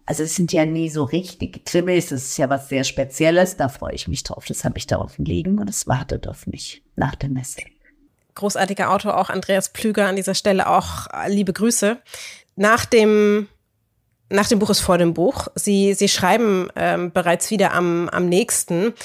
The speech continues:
Speaker 2: was ja bei den meisten AutorInnen so, so ist, dass in dem Moment, wo sie auf Lesereise gehen, eigentlich schon, schon wieder am nächsten, äh, Thema arbeiten. Wird's diesmal wieder, wieder ein Roman?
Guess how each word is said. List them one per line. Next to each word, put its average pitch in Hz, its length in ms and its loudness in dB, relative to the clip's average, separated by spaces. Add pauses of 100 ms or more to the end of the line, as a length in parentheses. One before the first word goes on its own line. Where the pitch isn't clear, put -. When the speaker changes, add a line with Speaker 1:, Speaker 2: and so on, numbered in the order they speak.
(260)
Speaker 2:
was 202 160 2
ja 202 80 4
bei 190 140 2
den 190 120 4
meisten 190 360 4
AutorInnen 180 800 2
so, 175 400 0
so - 100 -2
ist, - 180 0
dass 180 140 2
in 175 80 0
dem 180 100 2
Moment, 185 260 2
wo 190 40 0
sie - 120 2
auf - 100 -2
Lesereise 175 560 4
gehen, 175 260 2
eigentlich 180 380 -2
schon, 175 420 -2
schon 175 220 -4
wieder 175 260 -2
am 180 120 -2
nächsten, 180 440 -2
äh, - 120 -6
Thema - 460 -4
arbeiten. 175 380 -2
Wird's 190 180 -4
diesmal 214 320 -2
wieder, 196 540 0
wieder 196 160 0
ein 196 140 -2
Roman? 190 360 0